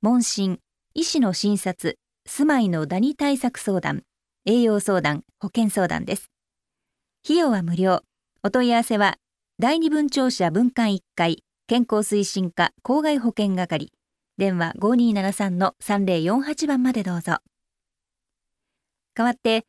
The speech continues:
年に一度の健康チェックを、無料の健康診査一月分のご案内です。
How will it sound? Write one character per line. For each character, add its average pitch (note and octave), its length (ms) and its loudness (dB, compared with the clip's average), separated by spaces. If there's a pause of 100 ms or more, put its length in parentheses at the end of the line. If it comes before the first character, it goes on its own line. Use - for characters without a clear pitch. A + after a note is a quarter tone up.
(380)
年 F#4 240 2
に D4+ 140 2
一 B3 180 -2
度 B3+ 120 2
の F3 120 -2
健 D4 260 0
康 C4+ 160 0
チ B3 120 -2
ェ A3 60 0
ッ - 100 -10
ク E3+ 100 0
を、 - 80 2 (500)
無 G#3+ 160 2
料 F4 220 2
の D#4 160 0
健 C#4 260 0
康 B3 160 0
診 A3+ 240 0
査 - 260 -2 (180)
一 B3+ 240 -4
月 F4 240 0
分 C#4+ 180 0
の C4+ 100 2
ご G3 140 0
案 F#3 140 0
内 E3+ 160 -2
で E3 100 0
す。 - 160 -16